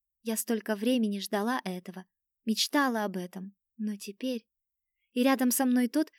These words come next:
кто намерен попросту использовать меня в своих целях. Обречь на точно такую же участь, как и любой другой мужчина в Хардеме,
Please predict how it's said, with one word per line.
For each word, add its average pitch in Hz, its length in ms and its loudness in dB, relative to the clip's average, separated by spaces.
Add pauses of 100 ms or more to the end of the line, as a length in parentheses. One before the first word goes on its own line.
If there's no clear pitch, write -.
(220)
кто - 160 -4
намерен 247 420 4
попросту 233 520 -2
использовать 220 640 -2
меня 220 260 0
в 233 60 -8
своих 226 340 -6
целях. 180 460 -6 (500)
Обречь 226 380 0
на 226 120 2
точно 220 360 0
такую 226 360 -2
же 220 220 0
участь, 262 440 -2 (360)
как 240 180 -4
и 254 40 2
любой 240 320 2
другой 254 320 2
мужчина 240 440 2
в 240 60 -10
Хардеме, 180 580 -4